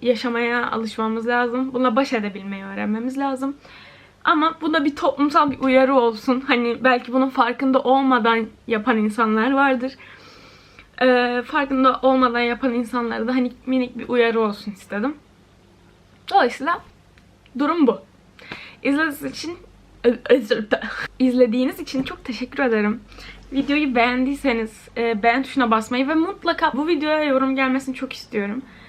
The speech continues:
Hani bu konu hakkında ne düşündüğünüzü, belki ben yanlış düşünüyorumdur, sizin düşünceleriniz neler, sizin en çok rahatsız olduğunuz şeyler neler?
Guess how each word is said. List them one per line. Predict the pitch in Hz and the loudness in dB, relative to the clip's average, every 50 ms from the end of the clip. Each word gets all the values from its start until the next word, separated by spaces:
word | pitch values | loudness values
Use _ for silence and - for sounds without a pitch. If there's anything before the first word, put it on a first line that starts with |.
| - - - | -20 -16 -8
Hani | - 247 240 | -6 -4 -4
bu | 240 254 | -2 0
konu | 285 294 269 262 | 2 2 4 4
hakkında | 262 240 - - 262 262 254 | 4 2 0 0 0 2 2
ne | 254 247 247 233 214 | 4 2 2 2 0
düşündüğünüzü, | 226 220 - 233 220 220 214 214 214 208 208 208 208 208 208 214 214 226 247 - - - | 0 -2 -2 -4 -2 -2 0 0 0 0 0 -2 -2 0 0 -2 -2 -2 -4 -8 -6 -2
belki | 233 226 269 285 277 269 233 | 0 2 2 2 2 2 0
ben | 254 | 2
yanlış | 254 285 294 277 269 262 262 262 | 2 2 2 2 2 0 -2 -4
düşünüyorumdur, | 247 - 269 262 254 254 254 254 254 | -6 -2 -2 0 0 0 0 -2 -2
sizin | 240 - - - 220 240 269 269 | -4 -8 -12 -10 -2 0 0 0
düşünceleriniz | 269 - - 254 240 240 220 220 214 214 214 214 214 208 | 0 0 -2 0 2 2 2 2 0 -2 -2 -2 0 -2
neler, | 208 196 202 196 196 208 | -2 -2 -4 -4 -4 -6
sizin | 208 - - 240 269 285 277 | -6 -6 -2 2 2 2 4
en | - 262 240 | 4 2 4
çok | - 262 220 226 | 4 2 2 2
rahatsız | 233 220 220 - - - 220 233 | 0 -2 -2 -4 -6 -2 0 2
olduğunuz | 220 214 214 202 202 208 208 208 | 2 2 2 0 -2 -4 -6 -6
şeyler | - - 240 214 208 214 208 202 | -6 -4 -2 -2 0 -2 -2 0
neler? | 208 208 208 196 190 190 196 208 | 0 0 -2 -2 -4 -8 -12 -12